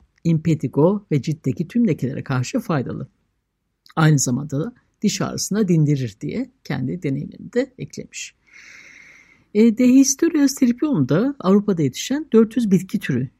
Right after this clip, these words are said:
incelenmiş. E, kitap ayrıca Avrupalıları Amerika'dan getirilmiş meyve, sebzelerle, bitkilerle tanıştırıyordu. E, Fuchs'un, e, bu bitkilerden bazılarını yeni ve egzotik olanlar da dahil,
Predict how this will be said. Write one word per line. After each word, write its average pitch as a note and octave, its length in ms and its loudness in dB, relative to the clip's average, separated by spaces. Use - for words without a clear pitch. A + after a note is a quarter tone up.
incelenmiş. - 920 -4
E, D#3+ 320 -4
kitap G#3 320 -2
ayrıca A3+ 360 0
Avrupalıları G#3+ 640 0
Amerika'dan E3+ 600 0
getirilmiş D#3 840 -4
meyve, C#3+ 460 0
sebzelerle, C#3 1040 -2
bitkilerle C3+ 460 -2
tanıştırıyordu. D#3 760 -8
E, D3+ 120 -2
Fuchs'un, F3+ 680 0
e, D3+ 180 0
bu E3+ 220 0
bitkilerden E3 640 -2
bazılarını F#3 640 0
yeni D3 380 2
ve D#3 60 2
egzotik D3+ 460 -4
olanlar E3+ 420 2
da D3 140 -2
dahil, C3+ 340 -4